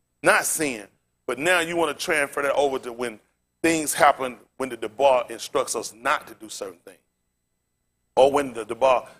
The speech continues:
commands us to walk a certain way, and then you miss that. As the book teaches in the second chapter, right quick, two and one of the book of Abarim.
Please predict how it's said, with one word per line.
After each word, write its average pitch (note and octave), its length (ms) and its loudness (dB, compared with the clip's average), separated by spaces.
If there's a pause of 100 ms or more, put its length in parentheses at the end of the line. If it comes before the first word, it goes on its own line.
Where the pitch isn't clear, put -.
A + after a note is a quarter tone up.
(160)
commands B2+ 500 -4
us A#2+ 120 -2
to G#2 100 -6
walk C3 300 6
a A2 60 -4
certain G#2+ 420 -2
way, A#2+ 260 4 (280)
and C#3+ 140 -2
then D3+ 180 4
you C#3 100 -6
miss C3+ 300 -2
that. C3 300 -2 (280)
As C3+ 140 4
the B2+ 60 -4
book D3 220 -6
teaches B2 240 -14
in B2+ 80 -12
the G#2+ 80 -18
second C3 320 -2
chapter, C3+ 340 -2 (300)
right F3 140 -6
quick, C#3+ 220 -6
two G3+ 300 -6
and C3 160 -12
one C3+ 240 0
of B2 100 2
the A#2 60 -2
book B2 180 0
of A#2 60 0
Abarim. A2+ 420 0